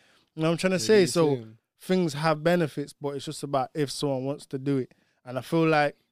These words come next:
Speaker 1: the reason you came up with that mindset, Biggs, is 'cause you was dealing with a lot of people that don't really necessarily wanna do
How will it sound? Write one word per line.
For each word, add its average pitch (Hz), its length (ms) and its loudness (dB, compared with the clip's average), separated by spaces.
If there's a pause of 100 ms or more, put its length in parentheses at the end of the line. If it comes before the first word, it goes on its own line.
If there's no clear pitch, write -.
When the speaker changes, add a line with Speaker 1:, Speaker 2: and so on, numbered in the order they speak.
(280)
Speaker 1:
the 139 80 -6
reason 165 500 0
you 165 440 -2 (140)
came 170 240 2
up 156 40 -2
with 151 140 -2
that 139 160 -2
mindset, 139 500 -4
Biggs, 123 220 -10
is 117 140 -18
'cause 117 280 -10 (840)
you 139 180 -8
was 127 140 -4
dealing 147 360 0
with 139 100 0
a 135 40 0
lot 135 220 0
of 131 80 -14
people 139 340 -4
that 123 160 -8 (220)
don't 139 220 -6
really 135 220 -2
necessarily 131 440 -2
wanna 131 420 0
do 123 400 -2